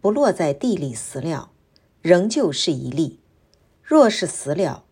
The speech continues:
就结出许多子粒来。”相关经节如下：约翰福音十二章二十三至二十四节，耶稣回答说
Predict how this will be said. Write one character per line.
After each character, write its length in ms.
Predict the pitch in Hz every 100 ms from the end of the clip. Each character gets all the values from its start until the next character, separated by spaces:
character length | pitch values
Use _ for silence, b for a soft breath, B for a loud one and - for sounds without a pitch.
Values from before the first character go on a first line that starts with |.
| _ _ _
就 300 | - 254 185
结 260 | - 180 202
出 260 | - 277
许 280 | 277 - 156
多 240 | 190 208
子 240 | 214 - 120
粒 200 | 202 156
来。” 340 | 131 123 117 _ _ _ _ _ _ _ _ _ _ _ _ _
相 360 | - - 214 208
关 260 | 214 196
经 240 | 208 311 302
节 200 | 156 135
如 180 | 127 120
下： 400 | - 156 127 - _ _ _ _ _ _ _ _ _ _ _
约 160 | 311 330
翰 260 | 311 202 139
福 180 | -
音 320 | 160 180 180 185
十 240 | - 170
二 300 | 180 247 139
章 380 | 190 185 190 196 -
二 180 | 240
十 100 | 165
三 460 | - - 208 208 220 _ -
至 320 | 220 160 139
二 140 | - 180
十 140 | 143
四 300 | 139 - 156
节， 340 | - - - - - _ _ _ _ _ _ _ _ _ _ _ _
耶 160 | 214 214
稣 240 | 208 202
回 240 | 196 143 143
答 220 | 156 139
说 420 | - 147 143